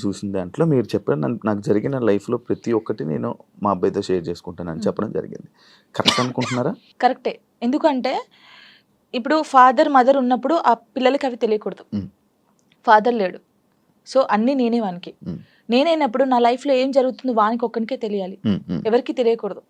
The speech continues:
Speaker 1: ఉమ్.
Speaker 2: ఇప్పుడు వాడు అబ్బాయి అండి,
Speaker 1: ఉమ్.
Speaker 2: నార్మల్గా చెప్తున్నాను.
Speaker 1: ఉమ్.
Speaker 2: వాడు ఇంకొక ఫైవ్ ఇయర్స్ అయితే పెద్దగా అవుతాడు.
Speaker 1: ఉమ్.
Speaker 2: పెద్ద అయిన తర్వాత బయటికి వెళ్తాడు.
Speaker 1: ఉమ్.
Speaker 2: జనాల గురించి తెలిసిందే కదా,
Speaker 1: అవును, అవును.
Speaker 2: ఎవడో ఒక మాట అంటాడు.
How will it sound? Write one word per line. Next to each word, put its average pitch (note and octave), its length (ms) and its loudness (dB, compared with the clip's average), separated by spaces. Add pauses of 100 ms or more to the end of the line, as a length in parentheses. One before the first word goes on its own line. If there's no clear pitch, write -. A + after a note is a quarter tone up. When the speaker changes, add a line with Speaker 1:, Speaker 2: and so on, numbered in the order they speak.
(140)
Speaker 1:
ఉమ్. F#3 120 0 (260)
Speaker 2:
ఇప్పుడు C#4+ 220 0 (440)
వాడు B3+ 140 4
అబ్బాయి C4 280 6
అండి, A3 400 0
Speaker 1:
ఉమ్. G#3 120 0
Speaker 2:
నార్మల్గా A#3+ 360 2
చెప్తున్నాను. A3 480 -4 (140)
Speaker 1:
ఉమ్. C4+ 220 2 (200)
Speaker 2:
వాడు A#3+ 200 6
ఇంకొక B3+ 340 -2
ఫైవ్ A3+ 180 -2
ఇయర్స్ A#3+ 180 -2
అయితే B3 120 -4
పెద్దగా A3 260 -2
అవుతాడు. G3+ 300 -4 (120)
Speaker 1:
ఉమ్. F3 100 -4 (600)
Speaker 2:
పెద్ద B3+ 160 6
అయిన D4 160 6
తర్వాత C4+ 500 2
బయటికి A3+ 300 0
వెళ్తాడు. G#3 280 -4 (160)
Speaker 1:
ఉమ్. F3 140 -14 (760)
Speaker 2:
జనాల B3 360 6
గురించి C4 240 -4
తెలిసిందే A#3 360 -2
కదా, G3+ 300 -2
Speaker 1:
అవును, F2+ 260 2 (120)
అవును. F#2+ 200 -2 (140)
Speaker 2:
ఎవడో A#3+ 240 8
ఒక D4+ 140 4
మాట A3+ 260 4
అంటాడు. G#3+ 320 -2